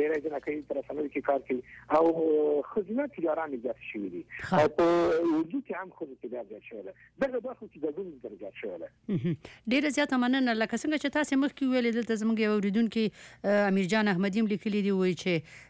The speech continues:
Speaker 2: هغه د، د نارینه‌و په نسبت ښځو ته د کار فرصت او زمینه مساعده شوې ده. وایي دا د ستایلو وړ خبره ده. خو دغه فرهنګ او دود ته چې تاسې اشاره وکړه، ده هم لیکلي دي چې وایي ښځو ته په دغه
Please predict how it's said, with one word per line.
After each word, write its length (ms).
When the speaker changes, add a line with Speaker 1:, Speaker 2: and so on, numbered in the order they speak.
Speaker 2:
هغه 200
د، 240
د 120
نارینه‌و 360
په 120
نسبت 480
ښځو 200
ته 160
د 240
کار 240
فرصت 360
او 140
زمینه 240
مساعده 400
شوې 280
ده. 120
وایي 160
دا 140
د 200
ستایلو 400
وړ 120
خبره 240
ده. 160
خو 240
دغه 140
فرهنګ 520
او 100
دود 240
ته 40
چې 200
تاسې 220
اشاره 240
وکړه، 260
ده 160
هم 120
لیکلي 340
دي 160
چې 120
وایي 300
ښځو 360
ته 100
په 180
دغه 260